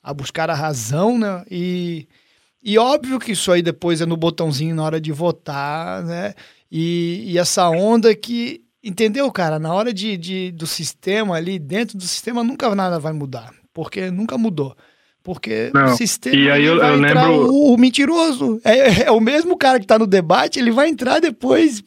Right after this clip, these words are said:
Speaker 1: com o mesmo discurso que ele ia contra no debate. É, é assim que funciona.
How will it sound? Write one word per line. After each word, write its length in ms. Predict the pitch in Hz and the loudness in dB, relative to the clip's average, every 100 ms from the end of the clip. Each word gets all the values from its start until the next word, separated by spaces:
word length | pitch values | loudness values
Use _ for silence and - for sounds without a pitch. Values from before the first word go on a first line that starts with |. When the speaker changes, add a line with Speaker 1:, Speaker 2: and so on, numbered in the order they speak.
| - | -6
Speaker 1:
com 140 | 240 | 2
o 120 | 233 214 | 4 4
mesmo 320 | 208 311 302 | 2 0 -2
discurso 640 | 247 - 220 277 254 240 | -8 -2 4 4 2 -4
que 140 | 196 247 | -4 -2
ele 140 | 254 | 0
ia 180 | 262 262 | 0 -2
contra 580 | _ - 208 254 262 262 | _ 0 4 4 2 -2
no 100 | 247 | 0
debate. 680 | 254 180 190 131 123 - - _ | 0 2 2 2 2 -4 -16 _
É, 60 | 104 | -2
é 20 | |
assim 260 | 110 - 269 | -2 -2 -4
que 100 | - | -4
funciona. 500 | 214 170 139 110 | -6 -4 -6 -8